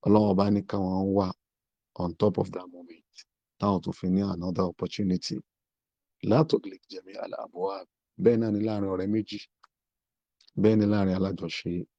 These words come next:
Yes, a máa ń ní cause láti, láti ní discontent, àbí láti wà discontented,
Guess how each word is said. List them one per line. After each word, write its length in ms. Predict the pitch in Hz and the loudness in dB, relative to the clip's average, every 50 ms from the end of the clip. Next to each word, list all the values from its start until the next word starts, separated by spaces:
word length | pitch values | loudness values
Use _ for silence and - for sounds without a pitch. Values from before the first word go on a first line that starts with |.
| _ _ _ _ _ _ - | _ _ _ _ _ _ 0
Yes, 460 | - 123 139 123 - - - - - _ _ _ _ _ _ _ _ _ _ _ _ _ | 2 4 4 4 2 -2 -6 -8 -10 _ _ _ _ _ _ _ _ _ _ _ _ _
a 60 | 101 98 | 2 4
máa 140 | 101 107 | 4 4
ń 60 | 110 110 | 4 4
ní 80 | 113 110 | 2 0
cause 400 | 110 - 110 110 107 90 - - | 2 4 4 4 4 4 0 -6
láti, 720 | - 104 95 95 101 - - - 95 90 87 85 87 98 - _ _ _ _ _ _ _ _ | -6 -4 -2 -2 -2 -4 -6 -6 -4 -4 -4 -4 -6 -10 -12 _ _ _ _ _ _ _ _
láti 360 | - - 95 202 190 - - - 180 | -6 -4 -2 -2 -2 -2 -2 -2 -2
ní 120 | - 101 104 101 98 - _ | -2 -4 -6 -10 -12 -16 _
discontent, 840 | _ - - - - - 98 95 101 104 - - 107 110 92 - - - - _ _ _ _ _ _ _ _ - | _ -10 -8 -8 -4 -2 -2 -2 -2 -4 -4 -4 -6 -6 -6 -10 -14 -20 -20 _ _ _ _ _ _ _ _ -10
àbí 140 | - 87 95 | -2 2 4
láti 260 | 92 104 104 - - | 4 4 4 2 2
wà 80 | 101 - | 0 0
discontented, 880 | 85 87 85 - - - 87 82 - 98 101 104 - - 104 92 - | 2 0 0 0 0 -2 -2 0 2 2 2 2 2 0 -2 -2 -2